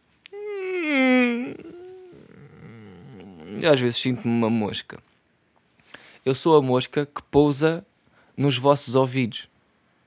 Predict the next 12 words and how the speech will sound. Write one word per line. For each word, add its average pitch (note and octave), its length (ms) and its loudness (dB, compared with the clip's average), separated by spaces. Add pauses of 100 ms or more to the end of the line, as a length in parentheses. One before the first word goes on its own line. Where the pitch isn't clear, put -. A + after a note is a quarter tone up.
(840)
Sim, F3 400 -2
se - 160 -12
virem A2 260 2
bem, A#2 240 -2 (520)
né? A2+ 180 0
Porque - 180 -8
vocês A#2 160 -4
metem A#2+ 220 -2
o A2 60 -4
podcast A#2 480 -2
a - 20 2
dar C3 280 2